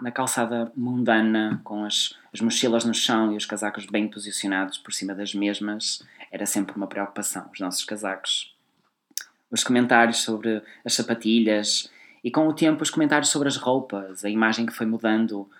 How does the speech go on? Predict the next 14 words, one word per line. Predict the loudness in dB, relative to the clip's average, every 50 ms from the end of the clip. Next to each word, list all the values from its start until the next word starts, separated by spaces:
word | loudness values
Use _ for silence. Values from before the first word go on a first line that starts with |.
| -20 _
com | -8 -8 -6
o | -4
passar | -2 -2 -2 -2 -2 -4 -4
de, | -6 -8 -8 -10 -12 -16 -20 -20 _ _
dos | -4 -2 2 4
anos, | 4 6 6 4 4 2 -2 -4 -4 -4 -4 -4 -6 -8 -12 _
o | -8 -4
punk, | 0 2 4 4 4 2 -2 -4 -8
o | -4 0 2
hippie, | 2 2 0 -2 -6 -8 -8 -10 -12 -10
o | -4
rock, | 0 2 2 2 2 0 -6 -14
o | -20 -8 -2 0
reggae. | 0 0 0 0 0 0 0 0 -2 -4 -6